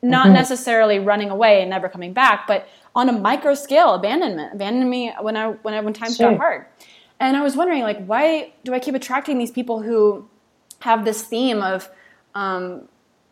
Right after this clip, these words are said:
Speaker 1: disloyalty when I'm so loyal? Oh my goodness, I'm always available to you. And someone called me out on this so lovingly, and it changed my, changed my perspective on dating forever, where,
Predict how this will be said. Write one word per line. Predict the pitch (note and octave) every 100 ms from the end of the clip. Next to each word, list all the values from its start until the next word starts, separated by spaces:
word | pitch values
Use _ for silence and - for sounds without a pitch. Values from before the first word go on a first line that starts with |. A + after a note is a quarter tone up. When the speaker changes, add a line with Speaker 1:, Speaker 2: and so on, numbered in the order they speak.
| _ _ G3+ F#3
Speaker 1:
disloyalty | F#3+ C4 - G3+ F3+ E3 D#3+ D#3+ - D3+ C#3+
when | G3 G3+
I'm | F#3+ G3 F#3+
so | - - D4 C#4+ A#3+ G3+
loyal? | F#3 F#3 A3+ D#4 C#4+ A#3+ G#3+ F#3 F3+
Oh | A#3 C4+ G#3+
my | G3
goodness, | G#3 E4 B3+ A3
I'm | A3+
always | D#4 A#3+ G#3
available | B3 A#4 G#4 E4+ D4
to | B3+
you. | B3 A3 G3 F3+ - _ _ _ _
And | B3 A#3+ A#3+ A#3+ A#3+ A#3+ A#3+ - _ _ _ _ _
someone | - B3+ A#3+ A3+
called | - A#3+
me | G3+ F#3+
out | G3
on | G3 F#3
this | F3+
so | A3 G#3
lovingly, | F3+ F#3 G3 F#3 F3 E3+ - F3
and | F3
it | E3
changed | - G#3 F#3+ F3
my, | F#3 F3 F3 -
changed | - - G#3 G3+
my | G3 F#3+
perspective | F#3+ F#3 G3 A3+ - G3
on | F3+ F3
dating | F3 F#3 F#3
forever, | F#3 D#3 F#3+ B3+ F#3+ F3
where, | F3+ F3+ F3